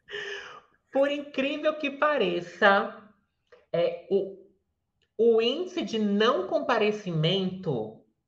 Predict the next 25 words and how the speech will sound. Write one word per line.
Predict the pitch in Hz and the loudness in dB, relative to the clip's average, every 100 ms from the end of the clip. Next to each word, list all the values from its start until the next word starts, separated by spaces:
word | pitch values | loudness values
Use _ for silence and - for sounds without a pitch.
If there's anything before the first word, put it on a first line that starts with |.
| _ _ _ - | _ _ _ -2
é | 196 196 - 196 | 0 0 -6 -8
muito | 190 190 196 226 247 240 | -4 0 2 2 2 0
significativo. | 240 214 214 214 220 220 214 151 117 110 110 - _ _ _ _ _ - - _ _ 156 | -4 -4 -6 -6 -4 -4 -4 -6 -8 -10 -14 -16 _ _ _ _ _ -20 -20 _ _ -2
Nessa | 170 208 220 | 0 2 0
período | - - - 185 175 170 | -6 -10 -4 -2 -2 -4
de | 165 | -2
pandemia, | 170 147 143 185 202 151 | 0 0 0 0 2 2
né, | 147 | 0
de | 147 | -2
pandemia, | - 143 139 180 180 | -4 -2 -2 -2 -2
que | 170 | 0
a | 151 | 0
gente | 156 - | -2 -4
fez, | - 160 151 156 - - _ _ _ - | -2 -2 -2 -4 -8 -14 _ _ _ -2
é, | 143 | 2
a | 147 | 4
maioria | 165 208 208 185 160 | 4 2 2 0 0
da, | 151 143 104 - - - _ | 0 0 -4 -8 -18 -20 _
das | 139 143 | -6 -2
etapas | 165 180 185 202 190 170 | -2 2 2 2 0 0
de | |
entrevista | 156 160 139 143 - - 160 | 0 -2 -2 -4 -4 -4 -2
online, | 160 139 156 208 220 156 131 - _ _ _ _ _ _ _ _ _ _ _ _ _ _ _ 147 | 0 2 0 0 -2 -4 -6 -10 _ _ _ _ _ _ _ _ _ _ _ _ _ _ _ -4
acreditem | 156 185 160 139 160 - 214 226 285 - - _ _ _ _ _ _ | -2 -2 -2 -4 -4 -4 0 2 0 -8 -18 _ _ _ _ _ _
que, | - 160 139 120 - - | 0 2 2 -2 -12 -20